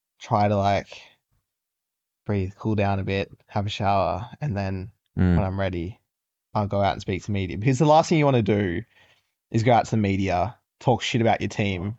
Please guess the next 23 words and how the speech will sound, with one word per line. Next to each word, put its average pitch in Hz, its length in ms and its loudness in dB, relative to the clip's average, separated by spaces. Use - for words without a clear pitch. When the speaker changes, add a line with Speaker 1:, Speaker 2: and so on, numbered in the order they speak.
Speaker 1:
and 107 80 -2
then 104 120 -2
be 98 120 -2
like, 95 180 0
"Hey 101 160 -2
guys, 98 460 -4
can - 140 -8
you 101 80 -4
help 98 120 -4
me 98 120 -4
again 95 180 -4
tomorrow?" 90 480 -4
Because 101 140 -6
they'll 87 180 -2
be 95 140 -4
like, 90 260 -4
"Mm, 92 280 -8
no, 95 160 -4
you're 92 260 -4
a 113 80 4
prick." - 420 -8
Speaker 2:
<laughs> 113 520 -2
Speaker 1:
Um, 90 680 2